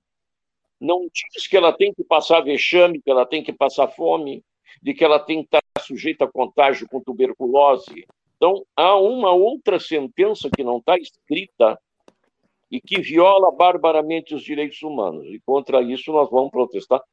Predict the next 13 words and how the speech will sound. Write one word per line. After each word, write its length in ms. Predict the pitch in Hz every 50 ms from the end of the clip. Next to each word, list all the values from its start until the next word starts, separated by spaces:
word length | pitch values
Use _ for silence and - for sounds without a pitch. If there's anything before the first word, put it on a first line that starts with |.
| _ _
sempre. 560 | - - - 175 185 175 - - - - - _ _ _ _ _ - -
Isso 200 | 165 - - - 190
não 160 | 185 180 175 185 214
é 40 | 226 220
defender 560 | - 156 131 - - 120 113 - 113 110 98 -
preso, 480 | - 101 98 95 87 76 - - - - _ _ _ _ _ -
é 100 | - 123
defender 720 | 131 127 185 190 381 - 160 139 127 117 151 190 226 220 -
a 180 | - 151 -
dignidade 800 | - - - 165 - 175 160 151 139 123 123 151 156 165 156 -
da 80 | - 160
pessoa 400 | - - 175 156 - 175 190 202
humana. 380 | 190 170 170 165 156 139 170